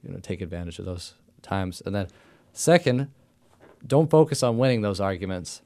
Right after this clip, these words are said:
or those s-, conflict, because it's not about winning, 'cause that doesn't win souls. You know, you have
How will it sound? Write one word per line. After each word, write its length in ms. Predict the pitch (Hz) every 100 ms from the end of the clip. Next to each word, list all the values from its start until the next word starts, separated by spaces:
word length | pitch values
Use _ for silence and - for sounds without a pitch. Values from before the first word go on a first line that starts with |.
| -
or 420 | 107 107 104 98
those 540 | 67 95 107 101 - - _ - _ _ _
s-, 160 | - - -
conflict, 560 | - 117 104 - - _ _ _ _
because 800 | - - 120 107 104 90 - - - - _ -
it's 180 | 107
not 200 | 127 139
about 220 | 120 117 101
winning, 520 | 104 113 90 82 85 - - - _
'cause 140 | - 110
that 120 | 127
doesn't 280 | 135 120 120
win 160 | 113 104
souls. 560 | - 101 80 85 - - - _ _ _ _
You 60 | -
know, 120 | 95
you 200 | 92 104
have 540 | 110 110 107 95 -